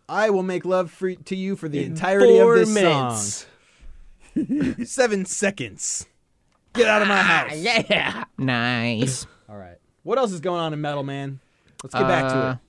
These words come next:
Speaker 3: yeah, well, uh, Unleashed, these dudes are fucking sick. They're classic Swedish Viking death metal band, and, uh, they just finished their follow-up to Odelheim.
Speaker 1: Odelheim.
Speaker 3: And it's still a secret what the album is going to be called, but it's gonna be on Nuclear Blast,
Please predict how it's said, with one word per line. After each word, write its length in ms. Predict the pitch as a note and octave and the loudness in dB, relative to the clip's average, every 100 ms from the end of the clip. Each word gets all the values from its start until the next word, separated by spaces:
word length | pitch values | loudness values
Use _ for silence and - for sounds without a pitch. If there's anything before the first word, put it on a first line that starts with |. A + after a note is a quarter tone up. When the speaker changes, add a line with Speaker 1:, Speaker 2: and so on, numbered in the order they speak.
| _ - D3+ | _ -6 -2
Speaker 3:
yeah, 220 | E3 F3+ | 0 0
well, 340 | D#3+ D#3+ D#3+ | 0 0 0
uh, 240 | D3+ C#3+ C3+ | 0 -2 -2
Unleashed, 680 | D#3 F#3+ F#3 D#3+ D#3 F3 - | -2 0 0 0 -2 -4 -6
these 260 | D3 C#3+ D3 | -6 -4 -2
dudes 260 | C#3+ C#3+ | -2 0
are 80 | C#3 C3 - - | -2 0 0 0
fucking 180 | C3+ B2+ | -2 -4
sick. 460 | - - B2 C#3 | -6 -4 -4 -4
They're 120 | - A#2+ | -4 -4
classic 420 | - C3 - B2+ | -2 -2 -4 -6
Swedish 340 | C#3+ C3+ B2+ | -4 -4 -4
Viking 320 | C3 B2 B2+ | -4 -4 -4
death 240 | A#2 C3 - | -2 -2 -2
metal 240 | C3+ B2+ | -2 -2
band, 480 | A#2+ C3 C3 C3 B2 - - - | -2 -2 -2 -2 -6 -12 -20 -14
and, 280 | A2 G#2 G2+ | -6 -4 -2
uh, 80 | G#2+ | -2
they 120 | G#2+ | -2
just 200 | A2 A#2 | -4 -4
finished 420 | - A#2 - - A2 | -4 -4 -4 -6 -4
their 320 | A2 A2 G#2+ | -2 -2 -2
follow-up 440 | - A#2 B2 B2 | -2 -2 -2 -4
to 180 | - B2+ | -4 -4
Odelheim. 840 | - C#3 D3+ C#3 D3 C#3+ E3+ A3 A3 - A#2+ | -2 0 0 -2 -2 -2 0 -2 -4 -10 -12
Speaker 1:
Odelheim. 500 | B2+ C3+ C3+ C#3+ B2 | -10 -8 -8 -10 -6
Speaker 3:
And 460 | A#2+ A2+ A2+ A2+ A2+ | -2 0 0 0 -2
it's 140 | A#2+ | -4
still 200 | - G#3+ | 0 2
a 60 | A3 | 4
secret 300 | - G#3+ G#3 | 2 0 0
what 180 | E3 E3 | 0 0
the 100 | D3+ | 0
album 300 | C#3+ D3 D3 | 0 0 -2
is 240 | C#3 - - | -4 -6 -4
going 380 | D3 C#3+ C#3+ C3 | -2 0 -2 -4
to 120 | C#3 | -4
be 140 | B2 | -4
called, 560 | A2+ - G3+ A3+ B3 G#3 | -6 0 2 2 0 -2
but 220 | C3+ C#3 - | -2 -2 -2
it's 160 | C#3+ - | -6 -4
gonna 140 | C#3 | -4
be 260 | C3+ C3+ C3 | -2 -2 -2
on 260 | B2 A#2+ | -2 -2
Nuclear 380 | A#2+ B2 C3 A#2 | -2 -2 -4 -4
Blast, 680 | G#2+ B2+ C#3+ C#3 C#3+ - | -4 -2 -2 -2 -4 -10